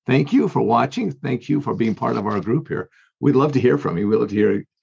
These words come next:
you know, talk to some of you folks out there at the business school. That'd be tremendous. So don't be shy. Show up. Uh,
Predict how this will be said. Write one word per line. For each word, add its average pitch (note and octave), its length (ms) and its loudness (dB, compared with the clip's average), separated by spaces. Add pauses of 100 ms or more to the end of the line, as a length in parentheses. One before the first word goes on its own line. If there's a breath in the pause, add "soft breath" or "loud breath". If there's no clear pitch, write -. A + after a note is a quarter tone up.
(260)
you A#2 100 -6
know, A2 220 0
talk A2 300 -2
to C3 80 -10
some G#2 160 2
of F#2+ 60 4
you F#2 80 2
folks - 280 -2
out G2+ 180 -2
there - 120 0
at F#2 100 -2
the G2+ 60 -4
business F2+ 400 -4
school. - 260 -6
That'd A2+ 120 -2
be - 140 0
tremendous. F#2+ 580 -6
So G2 240 -10 (300 soft breath)
don't C#3 180 4
be F3+ 80 4
shy. - 720 0 (300)
Show D3 260 2
up. - 240 0 (120)
Uh, F2 260 -2